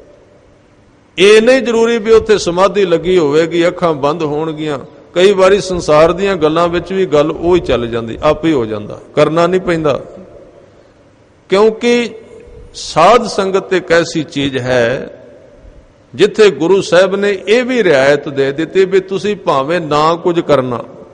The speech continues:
ਔਰ ਸੱਚਾਈ ਇਹ ਹੈ ਵੀ ਕੁਝ ਨਾ ਕਰਨਾ ਤਾਂ ਠੀਕ ਰਹੋਗੇ। "ਸਾਧ ਕੈ ਸੰਗ ਨਹੀਂ ਕਛ ਕਾਲ, ਦਰਸ਼ਨ ਭੇਟਤ ਹੋਤ ਨਿਹਾਲ।"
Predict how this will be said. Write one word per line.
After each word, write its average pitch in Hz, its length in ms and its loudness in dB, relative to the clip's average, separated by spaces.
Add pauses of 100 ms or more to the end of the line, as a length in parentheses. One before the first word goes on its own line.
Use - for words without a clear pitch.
(1200)
ਔਰ 190 140 4
ਸੱਚਾਈ 180 580 2
ਇਹ 220 160 6
ਹੈ 208 160 2
ਵੀ 220 140 -4
ਕੁਝ 247 300 2
ਨਾ 240 180 2
ਕਰਨਾ 175 400 2
ਤਾਂ 185 180 0
ਠੀਕ 147 360 0
ਰਹੋਗੇ। 135 360 2 (880)
"ਸਾਧ 214 440 4
ਕੈ 214 240 2
ਸੰਗ 170 340 -4
ਨਹੀਂ 190 380 -4
ਕਛ 180 280 -4
ਕਾਲ, 135 680 0 (1200)
ਦਰਸ਼ਨ 190 480 2
ਭੇਟਤ 160 460 -2
ਹੋਤ 175 400 2
ਨਿਹਾਲ।" 139 520 0